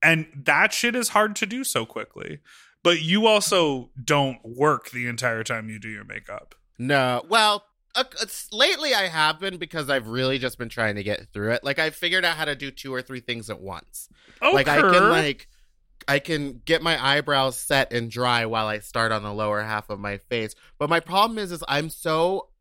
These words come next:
Speaker 2: I hate when my nose is crooked, and it happens a lot. So I've gotten into the habit of, like, drawing it and then starting over and, like, pow-, like, redoing it all white and then starting over. And I'll do that for fifteen, twenty minutes.
Speaker 1: How do you,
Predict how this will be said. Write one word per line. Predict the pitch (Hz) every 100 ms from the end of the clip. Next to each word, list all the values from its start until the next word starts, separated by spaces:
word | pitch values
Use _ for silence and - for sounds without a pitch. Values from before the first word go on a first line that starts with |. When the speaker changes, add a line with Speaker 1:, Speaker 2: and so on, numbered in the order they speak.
| _
Speaker 2:
I | 139 165
hate | 131 147 165 -
when | 156
my | 147 139
nose | 123 120 131 123
is | 113
crooked, | - - 139 - - -
and | 113
it | 113
happens | 117 131 156 127 107
a | 107
lot. | 98 98 120 160 _ _ -
So | - 156
I've | 143
gotten | 147 151
into | 165 165
the | 151
habit | 139 139 143
of, | 135
like, | 127 107 -
drawing | - 113 120 135
it | 147 -
and | 127
then | 120 98 _ _
starting | - - 123 113 107
over | 85 - -
and, | 120 113
like, | 110 _
pow-, | 135 131 123
like, | 123 110
redoing | 113 123 139 143 139 127 127 123
it | 120 110
all | 113 113
white | 104 113 110
and | 107
then | 110
starting | - - 107 104 98
over. | 95 90 64 - _ _
And | 127
I'll | 156
do | 156 156
that | 170
for | 147
fifteen, | 143 147 147 151 131
twenty | 139 135
minutes. | 110 117 - - - _
Speaker 1:
How | - - 170 196
do | 202 226
you, | 196 180 180 180 170